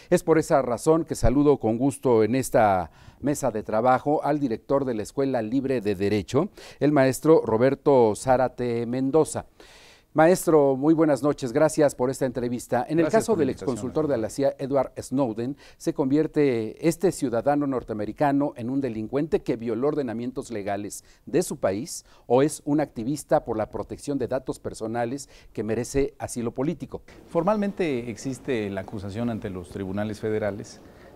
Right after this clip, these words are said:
Speaker 2: eh, por la comisión de delitos que violentan la seguridad nacional y que definitivamente están considerados en el Código de los Estados Unidos como conductas criminales.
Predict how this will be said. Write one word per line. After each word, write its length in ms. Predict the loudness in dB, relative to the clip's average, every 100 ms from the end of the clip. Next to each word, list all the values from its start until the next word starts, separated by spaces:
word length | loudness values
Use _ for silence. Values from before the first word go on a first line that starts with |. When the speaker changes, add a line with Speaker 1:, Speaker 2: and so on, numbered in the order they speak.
| -16
Speaker 2:
eh, 480 | -8 -6 -6 -8 -12 -10
por 140 | -6
la 80 | -6
comisión 400 | -6 -6 -4 -2
de 80 | -2
delitos 500 | -2 -4 -6 -8 -8
que 140 | -8
violentan 640 | -6 -4 -4 -4 -6 -8 -8
la 240 | -8 -8
seguridad 400 | -8 -8 -6 -6
nacional 440 | -6 -8 -4 -4 -6 -10 -20 -20 -20 -20 -12 -6
y 100 | -4
que 340 | -2 -2 -2
definitivamente 760 | -4 -6 -6 -4 -4 -4 -6
están 240 | -6 -6 -6
considerados 400 | -8 -6 -8 -6
en 80 | -10
el 100 | -4
Código 280 | -2 -2
de 40 | -4
los 100 | -6
Estados 260 | -4 -4 -4
Unidos 380 | -6 -6 -6
como 360 | -8 -8 -8 -12 -16 -16
conductas 460 | -10 -6 -6 -6 -4
criminales. 720 | -2 0 0 0 -4 -16 -20